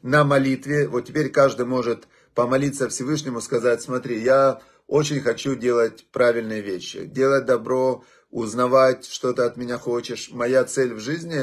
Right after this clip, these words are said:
это делать добро, потому что ты, Бог, считаешь добром. И я буду стараться это делать. Теперь у меня есть мои небольшие потребности. Здоровье, чтобы там тут хорошо было, там хорошо было, по деньгам, по всему». То есть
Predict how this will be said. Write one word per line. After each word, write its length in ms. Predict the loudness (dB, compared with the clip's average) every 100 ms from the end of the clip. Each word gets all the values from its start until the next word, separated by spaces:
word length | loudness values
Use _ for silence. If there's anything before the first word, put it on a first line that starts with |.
| -4
это 420 | -4 0 0 0 -6 _
делать 400 | -2 2 4 4
добро, 340 | 0 0 0
потому 420 | 0 0 0 -2
что 220 | -6 -4 -4
ты, 200 | -4 -4
Бог, 440 | 2 2 2 -4 _ _
считаешь 540 | -8 -2 4 4 4
добром. 520 | 0 -2 0 -2 -4 -16 _ _ -6
И 80 | 2
я 140 | 2
буду 220 | 2 -4
стараться 840 | 0 4 4 2 0 4 4 2 -8 _ _ -4
это 240 | -2 0
делать. 360 | 0 -2 -2 -10 _ -20 -20 -10
Теперь 280 | 0 2
у 100 | 2
меня 260 | -2 0 2
есть 280 | 4 4 4
мои 240 | 0 0
небольшие 800 | 0 2 2 2 -2 2 2 0
потребности. 920 | 0 0 2 -2 -2 -10 -10 -12 -12 _ _ -14
Здоровье, 680 | 2 4 4 2 0 2 2
чтобы 320 | 0 -2 0
там 260 | 0 -2
тут 220 | -4 -8 -2
хорошо 380 | 0 0 -2
было, 240 | -4 -2 0
там 220 | -2 -2
хорошо 360 | -2 -2 -2 -6
было, 440 | -4 -2 -2 -4 _ _ _ _ _ _ -8
по 140 | 2 4
деньгам, 640 | 4 0 6 8 6 4
по 120 | 2
всему». 460 | 2 0 -4 -4 -4
То 160 | 0 0
есть 280 | -2 -12